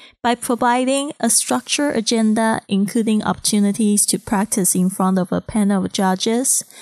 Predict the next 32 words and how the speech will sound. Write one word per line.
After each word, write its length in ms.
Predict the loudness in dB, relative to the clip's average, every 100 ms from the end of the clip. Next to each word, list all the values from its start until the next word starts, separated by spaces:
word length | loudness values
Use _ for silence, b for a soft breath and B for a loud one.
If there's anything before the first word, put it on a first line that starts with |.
| B B
among 360 | 0 2 4
many 400 | 2 4 2 2 0
other 360 | -2 2 0 0
helpful 460 | 0 -2 0 -2
tools. 800 | -2 -2 -2 -2 -4 -6 -6 -8 _ _ _ _ _ _ _
In 140 | -4 0
my 140 | 0
opinion, 680 | 0 -4 -4 -2 -2 -2 -6 -4
this 220 | 0 2
is 140 | 2 0
a 100 | -2
great 500 | -2 2 4 2 0
organization 840 | -2 0 0 2 2 0 0 0 0
to 120 | 0
be 200 | 0 -2
part 400 | -2 0 0 2
of, 320 | 0 -2 -4 -18 _
where 160 | 0 2
you 200 | 2 2
will 160 | 2
meet 540 | 2 2 2 0 -2 -4
many 460 | -2 0 2 2 2
like-minded 880 | 0 0 -2 -4 -2 0 0 -4
people. 640 | -6 -6 -6 -8 -8 -10 -14 _ _ -4
So 360 | 0 4 4 2
I 120 | 0
encourage 540 | 0 -2 0 0 2 0
you 100 | 0
to 120 | 0
check 300 | 0 -2 -2
them 240 | 0 2
out 440 | 2 2 0 -2